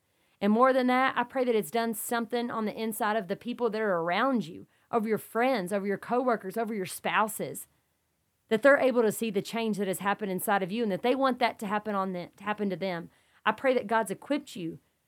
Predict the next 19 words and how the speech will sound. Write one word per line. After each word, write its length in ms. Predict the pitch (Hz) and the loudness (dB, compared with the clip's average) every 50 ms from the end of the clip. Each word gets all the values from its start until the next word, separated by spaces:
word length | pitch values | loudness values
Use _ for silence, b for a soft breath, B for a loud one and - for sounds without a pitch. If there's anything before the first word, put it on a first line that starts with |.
| _ _ _ | _ _ _
through 140 | - 277 294 | 0 2 2
this 200 | 262 269 226 - | 4 2 0 0
series 320 | - 233 208 202 190 165 196 | 0 0 0 2 0 0 -2
with 120 | 208 - | -2 0
the 80 | 202 170 | -2 0
verses 460 | 147 202 214 240 254 247 254 226 175 | 2 2 4 4 2 0 -2 -2 -2
that 200 | 208 208 - - | -2 -2 -2 -2
you 80 | 220 | -2
need 200 | 208 214 226 190 | -2 -2 -2 -4
to 60 | 180 - | -6 -8
stand 500 | - - - 214 214 240 247 233 202 185 | -8 -4 -4 -2 0 0 -2 0 0 -2
on, 340 | 165 156 156 135 - - - _ _ _ _ _ _ _ _ _ _ _ _ _ _ _ _ | -2 -2 -4 -6 -8 -10 -14 _ _ _ _ _ _ _ _ _ _ _ _ _ _ _ _
that 180 | 208 202 - 254 | -2 -2 0 -2
you 80 | 262 | -2
can 180 | 254 247 214 185 | 0 0 -2 -2
speak 400 | - - - - 262 220 - _ | -2 -6 -4 -4 -4 -4 -4 _
to 140 | - 254 214 | 0 0 0
the 120 | 170 175 | 0 -2
storm 560 | - - - 208 170 165 156 - - 185 160 | -6 -6 -6 -6 -6 -6 -6 -8 -10 -14 -16